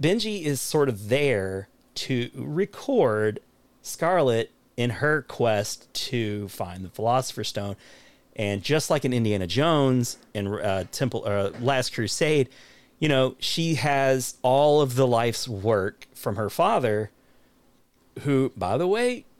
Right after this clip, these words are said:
kills himself. That, that plays into the movie of several times. Uh, but anyways,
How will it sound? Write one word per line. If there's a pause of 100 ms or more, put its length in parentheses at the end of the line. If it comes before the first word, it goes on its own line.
(160)
kills
himself. (520)
That,
that
plays
into
the
movie (300)
of
several
times. (840)
Uh,
but
anyways,